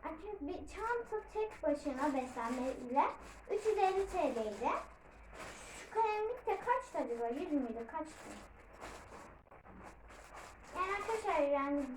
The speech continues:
Dicle ile benim kırtasiye alışverişimin ilk de yapışı bin T L falan tuttu. Bin T L'den de fazla tuttu hatta.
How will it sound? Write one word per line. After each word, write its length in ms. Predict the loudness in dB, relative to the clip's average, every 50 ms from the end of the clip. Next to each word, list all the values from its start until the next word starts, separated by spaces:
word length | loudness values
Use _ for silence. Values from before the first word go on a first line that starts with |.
| -4 -2
Dicle 440 | 0 0 2 0 2 2 4 4 6
ile 160 | 6 4 2
benim 460 | 0 -2 -2 0 -2 -2 -2 -4 -4
kırtasiye 500 | -4 -4 -4 -2 0 0 0 2 2 0
alışverişimin 540 | 0 0 -2 -6 -10 -10 -8 -8 -8 -6 -6 -6 -6
ilk 520 | -8 -6 -6 -6 -8 -8 -8 -8 -4 0 2
de 340 | 2 2 2 2 2 4
yapışı 440 | 2 2 2 -2 -6 -6 -6 -2 0 2 2 2 0 -2 -8 -12 -14 -12 -12 -12 -12 -12 -14 -14 -16 -16 -14 -12 -12 -12 -12 -12 -10 -4
bin 280 | 0 4 4 4 4 4
T 200 | 6 6 6 6
L 100 | 6 4
falan 400 | 4 4 6 6 8 8 6 6
tuttu. 800 | 4 2 0 -2 -2 -2 -4 -6 -8 -8 -10 -10 -6 -2 0 2 4 4 4 2 0 -4 -8 -12 -12 -12 -10 -10 -10 -12 -12 -12 -14 -14 -14 -14 -16 -16 -16 -16 -16 -10 -6 -2
Bin 180 | 0 2 2 2
T 100 | 2 2
L'den 460 | 2 2 2 2 4 4 4 4 2
de 100 | 0 -2 -2 0
fazla 160 | 0 0 0
tuttu 500 | 0 -2 -4 -6 -6 -8 -8 -4 -2 -2
hatta. 480 | 0 0 -2 -4 -2 0 2 2 2